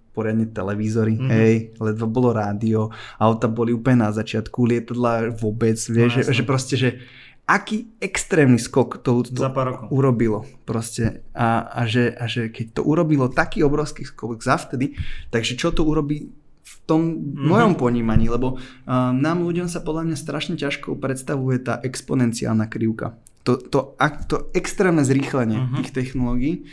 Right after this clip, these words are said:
Speaker 1: a, ktoré totálne mení spôsob života, spôsob školstva, zdravotníctva, všet-, nabúrava to proste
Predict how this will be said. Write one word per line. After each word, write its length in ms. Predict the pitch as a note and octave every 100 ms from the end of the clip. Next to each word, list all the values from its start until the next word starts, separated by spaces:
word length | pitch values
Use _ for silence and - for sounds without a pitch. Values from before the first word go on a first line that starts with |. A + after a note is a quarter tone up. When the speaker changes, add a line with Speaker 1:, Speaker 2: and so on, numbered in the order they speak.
| - - - _
Speaker 1:
a, 240 | - B2
ktoré 340 | B2 - C#3+ C3+
totálne 540 | C3+ D#3 F3+ F3 D#3+
mení 240 | C#3+ C#3 C3+
spôsob 480 | - D3 D3 D3+
života, 500 | B2 C3+ B2 - A2 G#2+
spôsob 520 | - - C3 - C#3+
školstva, 760 | - D3 C#3 C3+ A#2 A2+ A2
zdravotníctva, 720 | A2 D3+ D#3+ D3 B2+ A2+ -
všet-, 400 | - G3+ - -
nabúrava 560 | E3 F#3+ F#3+ G3 D#3+ D3+
to 100 | D3
proste 340 | C#3+ C#3 C#3+